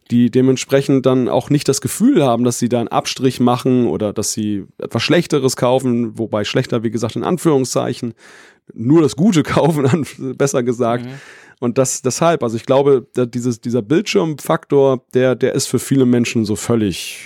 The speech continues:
Speaker 1: mm, ja, gleichgültig möchte ich nicht sagen, aber nicht, nicht so hoch bewertet.
Speaker 2: Ja, ich glaub schon. Also das ist für, für die breite Masse, die eben den Apple Store geht, sagt, „Ich will ein iPhone, ich will das aktuelle iPhone“,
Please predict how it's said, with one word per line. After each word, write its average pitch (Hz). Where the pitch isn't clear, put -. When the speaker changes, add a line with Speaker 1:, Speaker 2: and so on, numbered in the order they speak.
Speaker 1:
mm, -
ja, 85
gleichgültig 101
möchte 104
ich 98
nicht 104
sagen, 87
aber 90
nicht, 117
nicht 127
so 117
hoch 135
bewertet. 123
Speaker 2:
Ja, 110
ich 123
glaub 110
schon. 220
Also 104
das 120
ist 123
für, -
für -
die 135
breite 113
Masse, 117
die 113
eben 113
den 113
Apple 120
Store 117
geht, 113
sagt, -
„Ich -
will 117
ein -
iPhone, 110
ich -
will 110
das 107
aktuelle 147
iPhone“, 98